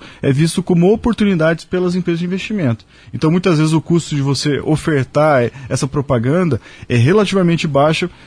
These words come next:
pela oportunidade que você pode gerar a partir do momento que você tira esse recurso da poupança e coloca a investir, com-, começa a investir em outros ativos.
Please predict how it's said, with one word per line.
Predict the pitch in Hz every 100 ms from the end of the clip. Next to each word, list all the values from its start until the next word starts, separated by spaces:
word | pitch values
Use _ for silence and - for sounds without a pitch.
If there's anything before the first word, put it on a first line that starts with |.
| -
pela | 175
oportunidade | 170 190 196 190 156 165 175
que | -
você | 185 -
pode | 180 165 160 156
gerar | 170 151
a | 156
partir | 180 160
do | 180
momento | 156 156
que | 165
você | 160 156
tira | - 175 214
esse | 185 160
recurso | 139 151
da | 147
poupança | 160 147 147 156 185 - - -
e |
coloca | - 160 156
a | 165
investir, | 160 139 - 139
com-, | - 151 131
começa | 147 151 151
a |
investir | 156 147 - 151
em |
outros | 147 147
ativos. | 165 - 101 98 -